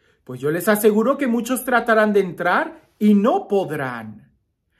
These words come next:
Cuando el dueño de la casa se levante de la mesa y cierre la puerta,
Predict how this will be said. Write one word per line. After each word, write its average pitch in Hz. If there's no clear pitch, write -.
Cuando 156
el 160
dueño 175
de 208
la 202
casa 214
se 208
levante 190
de 185
la 170
mesa 233
y 180
cierre 214
la 175
puerta, 156